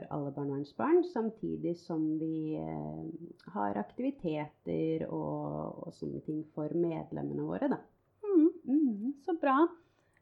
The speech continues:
Speaker 2: Eh, og din rolle i organisasjonen da, hva er den?
Speaker 1: Eh, jeg er jo daglig leder.
Speaker 2: Mhm.
Speaker 1: Mhm.
Speaker 2: Og hvordan, hva er det du gjør da på en måte som daglig leder? Hva består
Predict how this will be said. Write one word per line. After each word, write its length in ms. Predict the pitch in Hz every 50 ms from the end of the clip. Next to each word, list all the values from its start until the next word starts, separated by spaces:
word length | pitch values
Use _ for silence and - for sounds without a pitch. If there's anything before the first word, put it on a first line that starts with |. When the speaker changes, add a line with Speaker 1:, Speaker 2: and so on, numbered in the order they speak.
| _ -
Speaker 2:
Eh, 300 | 320 302 302 311 311 311 320
og 220 | - 330 320 311 -
din 260 | 285 285 294 294 311 320
rolle 380 | 320 311 269 240 240 254 269 -
i 220 | 330 262 240 233 240
organisasjonen 840 | 240 247 240 247 247 247 - - 269 262 - 254 233 226 226 226
da, 160 | 240 269 269
hva 220 | 262 247 247 247 254
er 40 | 247
den? 320 | 247 233 233 233 233 247 240 - - - - _ _ _ _ _ _ _ _ _ -
Speaker 1:
Eh, 420 | - 262 262 262 262 262 262 247 -
jeg 100 | 247 254
er 260 | 254 226 202 202 214
jo 60 | 240 240
daglig 320 | 240 226 185 170 185 185
leder. 480 | 185 170 160 156 196 247 339 381 320 349
Speaker 2:
Mhm. 300 | 330 294 294 285 294 330 392 - - _ _
Speaker 1:
Mhm. 460 | 208 247 269 247 196 185 208 247 262 240 - - _ _ _ _ _ _ _ - -
Speaker 2:
Og 100 | 311 262 269
hvordan, 340 | 285 269 254 269 269 269 269 254
hva 100 | 254 247
er 40 |
det 80 | 240 226
du 200 | 254 262 254 240
gjør 160 | 226 214 220 226
da 160 | 220 214 233
på 120 | - - 240
en 60 | 233
måte 200 | 226 - - 247
som 220 | - 247 226 226
daglig 280 | 226 240 233 226 226 226
leder? 200 | 233 226 226 233
Hva 140 | 240 247 233
består 420 | 247 - - - 254 240 233